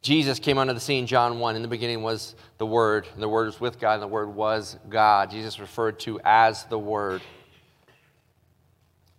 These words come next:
He dies on the cross for your sins and for mine, and before he does so, he says, "It is finished," not because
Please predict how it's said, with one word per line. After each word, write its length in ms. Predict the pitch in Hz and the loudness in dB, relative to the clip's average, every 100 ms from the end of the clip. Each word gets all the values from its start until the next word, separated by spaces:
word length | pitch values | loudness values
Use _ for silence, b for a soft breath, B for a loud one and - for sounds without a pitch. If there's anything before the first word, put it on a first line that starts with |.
| _ _ | _ _
He 260 | - 123 123 | -4 -2 -4
dies 440 | 117 92 123 127 | -6 8 8 10
on 120 | 127 | 6
the 80 | 120 | 0
cross 420 | - 131 127 131 | 4 8 8 6
for 100 | - | 2
your 140 | 120 123 | -2 -2
sins 240 | 120 123 | -2 -6
and 80 | 117 | -8
for 140 | - | -6
mine, 260 | 120 123 123 | 0 2 2
and 100 | 117 | 0
before 380 | 113 - 135 135 | -4 -2 0 0
he 140 | 123 | -2
does 260 | 123 131 127 | 0 2 2
so, 140 | 131 | -2
he 60 | 120 | -4
says, 220 | 120 117 | -4 -6
"It 120 | 120 | -4
is 180 | 117 - | -6 -8
finished," 640 | - - 135 113 101 - | -16 -6 -6 -6 -8 -10
not 300 | - 117 113 | -4 -2 -2
because 680 | - - - 113 113 110 95 | -4 -10 -4 0 0 -2 -8